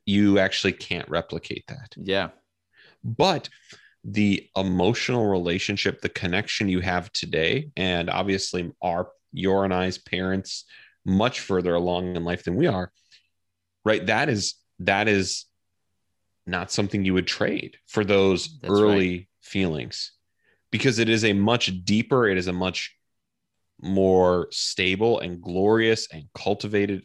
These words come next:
Speaker 1: and probably meaningful emotional connection.
Speaker 2: Yeah. And you would say there's something really wrong. And I mean, we see this, right? Where, you know, people will, you know, end their marriages because it's like, "Well, I just didn't, I just didn't feel it anymore. I don't feel the same way."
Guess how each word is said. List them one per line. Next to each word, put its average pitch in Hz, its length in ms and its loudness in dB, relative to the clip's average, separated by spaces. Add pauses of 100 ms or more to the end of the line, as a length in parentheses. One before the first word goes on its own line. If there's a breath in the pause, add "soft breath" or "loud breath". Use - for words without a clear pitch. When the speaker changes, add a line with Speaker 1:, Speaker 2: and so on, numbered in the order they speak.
Speaker 1:
and 82 240 -8
probably 127 280 0
meaningful 92 840 -2 (1300)
emotional 92 920 2 (1000)
connection. - 580 -6 (280)
Speaker 2:
Yeah. 170 160 0
And 139 120 -2
you 165 60 2
would 160 140 -4
say 170 200 0
there's 135 180 -2
something 175 220 -2
really 127 220 2
wrong. 117 480 0
And 127 400 -4
I 127 80 -2
mean, 127 120 2
we 131 120 2
see 208 200 0
this, 98 220 0
right? 113 220 2
Where, 113 400 0
you 104 160 -4
know, 95 60 -2
people 107 340 -6
will, 98 400 0
you 107 120 -6
know, 101 100 -8
end 110 180 -2
their 110 100 -2
marriages 101 480 -2
because 95 240 -8
it's 90 100 -10
like, 95 160 -4
"Well, 110 120 4
I 104 100 4
just 104 240 -8
didn't, 107 260 -6
I 104 120 -2
just 101 160 -12
didn't 123 200 -6
feel 127 200 2
it 104 100 2
anymore. 92 280 -6
I 95 100 -2
don't 123 160 -4
feel 127 200 0
the 107 120 -4
same 98 240 -6
way." 87 260 -6